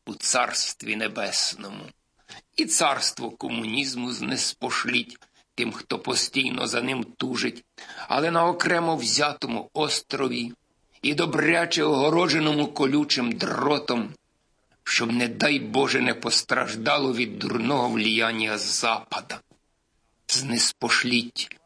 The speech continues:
цілющого, прозрівального духу тим, хто його втратив, прозріння тим, хто ще може прозріти,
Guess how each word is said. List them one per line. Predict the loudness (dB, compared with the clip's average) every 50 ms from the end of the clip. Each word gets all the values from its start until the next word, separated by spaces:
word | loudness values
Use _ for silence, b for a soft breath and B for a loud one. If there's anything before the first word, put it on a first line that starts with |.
| _ _ _ 0
цілющого, | 2 2 4 4 2 2 2 4 4 6 6 4 4 2 0 -2 -2 0 -2 -2
прозрівального | -4 -4 -2 0 2 4 4 4 4 4 4 4 4 4 4 4 2 2 0 0 2 2 0
духу | 0 0 2 2 2 2 2 0 0 0
тим, | 0 0 0 0 0 -2 -6
хто | -8 -2 0 0
його | 2 2 2 0
втратив, | -2 -4 -6 -4 -2 0 2 2 0 0 -2 -6 _ -10 -8 -8 -10 -12 -18 _ _ _ B B B B B B B B
прозріння | -4 0 2 4 4 4 2 2 2 4 4 4 4 4 4 2
тим, | 0 0 0 0 0 0 0
хто | -4 -6 -2 2 2 4 6
ще | 6 4 4 4 2 2
може | 2 2 2 2 2 2 0
прозріти, | 0 -2 -2 0 2 4 4 4 2 2 0 0 0 0 -2 -4 _ -10 -10 -10 -10